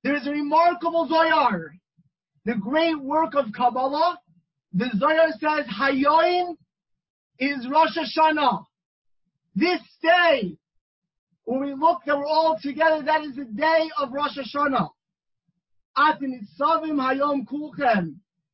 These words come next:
lifnei Hashem Elokeichem," in front of your Lord, the Lord your God. The Rashi, however, explains it on its simple level. "Atem nitzavim hayom," you Jewish people, all of you are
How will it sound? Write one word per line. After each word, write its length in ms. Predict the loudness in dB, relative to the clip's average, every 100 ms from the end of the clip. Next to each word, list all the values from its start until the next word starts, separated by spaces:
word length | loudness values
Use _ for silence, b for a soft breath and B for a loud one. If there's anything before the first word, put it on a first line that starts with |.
| -10
lifnei 440 | -4 -4 -4 -4
Hashem 240 | -4 -2 0
Elokeichem," 880 | 0 0 -4 -4 -2 -4 -4 -6 -6
in 80 |
front 260 | -6 -2 -2
of 100 | -2
your 140 | -4
Lord, 200 | -2 -2 -2
the 60 |
Lord 240 | -4 -4 -6
your 120 | -6
God. 400 | 0 0 0 -4 _ _ _ _ _ _ _ _ _ _ _ _ _ _ _ _ _ _ _ -4
The 260 | -2 -2 -6 _ -4
Rashi, 560 | -2 0 -2 -2 -6
however, 580 | -4 -4 -4 -4 -6 -10 _ _
explains 500 | -20 _ -4 -2 -4
it 60 | -4
on 140 | -2
its 160 | -4 -6
simple 320 | -6 -6 -4
level. 380 | -2 -2 -6 -16 _ _ _ _ _ _
"Atem 400 | -2 0 -2 -4
nitzavim 600 | -6 -8 -2 -2 -2 -4
hayom," 800 | -2 -2 0 0 2 2 -2 -6 _ _ _ _ _ _
you 520 | -8 -2 0 2 2 2
Jewish 420 | -2 -4 -4 -4
people, 260 | -6 -4 -4
all 480 | 0 4 6 6 4
of 140 | -2
you 320 | -6 -6 -6 -8
are 120 | -14